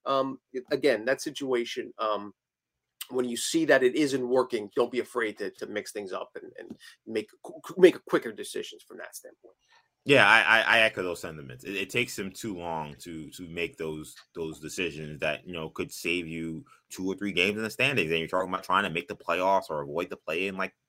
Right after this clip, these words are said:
Speaker 2: that matters. Like, this isn't just like, "Oh, well, you lost this game. Oh, well." <laughs> Like,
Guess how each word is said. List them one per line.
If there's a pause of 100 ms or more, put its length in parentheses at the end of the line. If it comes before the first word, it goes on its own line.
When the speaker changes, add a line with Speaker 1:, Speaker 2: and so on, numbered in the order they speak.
Speaker 2:
that
matters.
Like,
this
isn't
just
like,
"Oh,
well, (260)
you
lost
this
game.
Oh,
well."
<laughs>
Like,